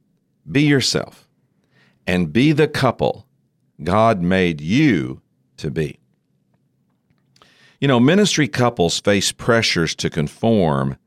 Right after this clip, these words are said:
uh, to the expectations of others. For example, when we came to the seminary, one of the things we talked a lot about with the seminary in preparation for coming was what were the expectations the seminary had of Anne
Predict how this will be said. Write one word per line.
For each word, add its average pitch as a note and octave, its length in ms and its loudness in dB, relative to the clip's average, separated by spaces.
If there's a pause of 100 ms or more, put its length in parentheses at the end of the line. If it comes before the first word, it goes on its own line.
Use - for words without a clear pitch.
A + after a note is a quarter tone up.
(540)
uh, D#2+ 120 -2
to - 140 0
the F2+ 220 -2
expectations E2 920 -4
of B1 120 -12
others. - 460 -16 (1080)
For B2+ 160 0
example, G2+ 400 0
when F#2 140 0
we G#2 100 0
came G#2 260 -2
to D2+ 60 -4
the D2 100 -6
seminary, D#2+ 720 -2 (360)
one G#2 180 0
of G2+ 80 2
the F2+ 100 0
things F#2+ 300 -2
we F2 140 -2
talked F#2 320 -4
a C#2+ 120 -4
lot F2 300 0
about D#2 380 -2
with F2 180 -6
the D#2 80 -8
seminary E2+ 720 -2
in D2+ 180 -10
preparation E2 640 -4
for C#2+ 120 -10
coming D#2+ 460 -4
was D2 300 -8
what E2+ 180 -4
were G2+ 80 -2
the F#2 180 -6
expectations F2+ 1040 -4
the D#2 100 -8
seminary E2 460 -4
had C#2+ 420 -6 (400)
of F2 220 -4
Anne F#2+ 600 -2